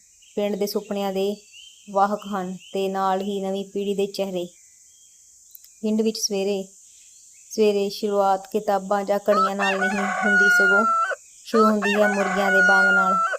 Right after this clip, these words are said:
ਜਦ ਸੂਰਜ ਪੂਰਬ ਵੱਲੋਂ ਝਾਕਦਾ ਹੈ, ਗਲੀਆਂ ਵਿੱਚ ਗੁੱਡੀਆਂ ਤੋਂ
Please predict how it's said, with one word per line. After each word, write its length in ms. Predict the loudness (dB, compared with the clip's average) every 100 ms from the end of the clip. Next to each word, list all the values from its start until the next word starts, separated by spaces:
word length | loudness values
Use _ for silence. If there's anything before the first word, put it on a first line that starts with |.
| -8 -4
ਜਦ 140 | -2
ਸੂਰਜ 360 | -2 -2 -2 -2
ਪੂਰਬ 300 | -4 -2 0
ਵੱਲੋਂ 200 | -2 -2
ਝਾਕਦਾ 480 | 0 0 0 -2
ਹੈ, 160 | -2 -6 -10 -4
ਗਲੀਆਂ 280 | 0 0 -2
ਵਿੱਚ 240 | -4 -8 -12 -18 -20 -20 -16 -4
ਗੁੱਡੀਆਂ 380 | 0 0 0 0
ਤੋਂ 160 | 0